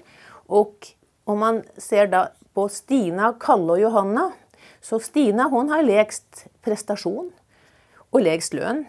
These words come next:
Kalle har medelhög och medelhög lön, och Johanna har högst prestation och högst lön.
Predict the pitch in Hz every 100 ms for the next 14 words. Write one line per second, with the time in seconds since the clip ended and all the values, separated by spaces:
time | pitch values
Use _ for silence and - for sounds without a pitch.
0 | - - 247 190 240 302 240 180 156 180
1 | 208 311 330 - - _ _ - 220 170
2 | 175 185 175 175 214 339 - 202 233 202
3 | 165 170 190 202 _ _ - 226 226 302
4 | 349 - - - 294 - 294 202 175 170
5 | - 175 180 180 _ _ _ _ _ -
6 | 175 - - 196 277 339